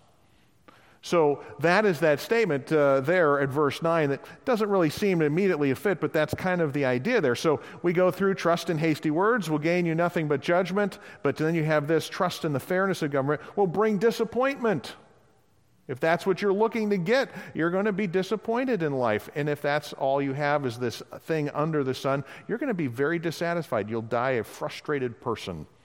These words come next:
unless you realize there's a higher power that's observing all of this.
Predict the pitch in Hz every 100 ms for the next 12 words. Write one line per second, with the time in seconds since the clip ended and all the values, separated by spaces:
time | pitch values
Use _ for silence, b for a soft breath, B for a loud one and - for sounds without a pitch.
0 | b b b b b b b b _ 151
1 | 139 135 131 123 110 107 107 110 110 104
2 | 113 95 - 95 85 113 123 - _ _
3 | _ _ _ _ _ _ - 139 - 170
4 | 170 254 277 - 82 80 78 76 - -
5 | -